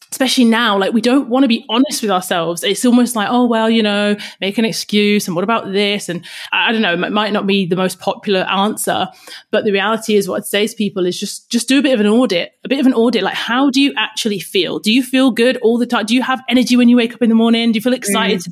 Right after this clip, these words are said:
Speaker 1: do things? If you do, then awesome. You know, your routine's working for you.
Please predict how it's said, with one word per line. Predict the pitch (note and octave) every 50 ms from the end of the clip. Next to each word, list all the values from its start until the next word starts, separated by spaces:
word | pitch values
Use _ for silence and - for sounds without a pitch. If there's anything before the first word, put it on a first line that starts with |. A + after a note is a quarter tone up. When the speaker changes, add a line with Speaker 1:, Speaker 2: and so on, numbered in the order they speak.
| - -
Speaker 1:
do | A3 A3
things? | A3+ A3+ A3+ A3 - - - - - - - - -
If | D4+ D#4 C#4 - -
you | A#3+ A3+ G3+
do, | D#3+ D#3+ - B3+ F4 F#4 A#3 F3+ F#3 A3 C4+ - _ _ _ _ _ -
then | D#4 D#4+ E4
awesome. | F#4 G#4+ A#4+ - - G3+ F3 - F3 -
You | G3+ A3+ B3
know, | B3
your | B3+ B3+ B3 A#3+
routine's | A3 C4+ D4+ D4 C#4+ C#4+ C#4 B3 G3
working | F3+ A3+ B3 A#3+ A3 F#3
for | - F#3+
you. | - F2+ -